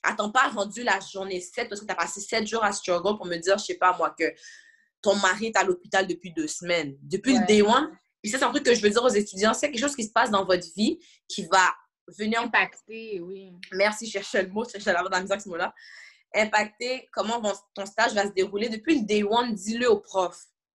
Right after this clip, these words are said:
Speaker 1: J'avais une étudiante, je pense que c'était cute, elle était en processus d'a-, d'adoption et tout et tout.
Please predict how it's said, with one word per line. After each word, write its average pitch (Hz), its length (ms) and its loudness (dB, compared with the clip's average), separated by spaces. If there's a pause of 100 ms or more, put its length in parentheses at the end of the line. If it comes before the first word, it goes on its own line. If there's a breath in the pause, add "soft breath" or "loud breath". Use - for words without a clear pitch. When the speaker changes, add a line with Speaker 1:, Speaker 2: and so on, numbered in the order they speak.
(680)
Speaker 1:
J'avais 202 240 0
une 226 60 2
étudiante, 226 500 0 (100)
je - 140 -16
pense 233 200 0
que - 140 -8 (840 loud breath)
c'était 226 260 2
cute, - 320 2
elle 240 260 4
était 214 80 -2
en 214 120 2
processus 220 440 -4
d'a-, 233 180 2
d'adoption 196 680 0
et 240 120 -4
tout 220 140 -10
et 208 140 -2
tout. 285 220 4